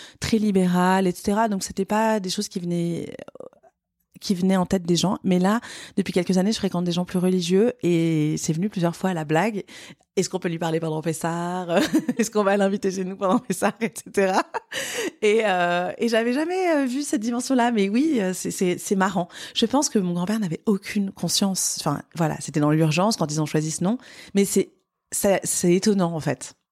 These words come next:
Voilà, que je porte ce nom, qui par ailleurs m'a rendu bien des services. En tout cas, je,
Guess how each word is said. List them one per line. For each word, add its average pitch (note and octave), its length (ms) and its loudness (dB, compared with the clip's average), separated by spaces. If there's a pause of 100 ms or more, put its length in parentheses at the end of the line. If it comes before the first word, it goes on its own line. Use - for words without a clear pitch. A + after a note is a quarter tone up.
(120)
Voilà, D3 180 -2
que E3 120 -6
je - 60 -10
porte D3+ 200 -10
ce D#3 80 -6
nom, D3+ 180 0 (340)
qui - 140 -2
par D3+ 180 0
ailleurs F#3+ 320 2
m'a D#3+ 140 0
rendu D#3 220 -2
bien E3+ 160 0
des F3 80 2
services. E3 300 -2
En F3+ 80 2
tout - 100 -8
cas, F#3+ 160 4 (180)
je, - 160 -8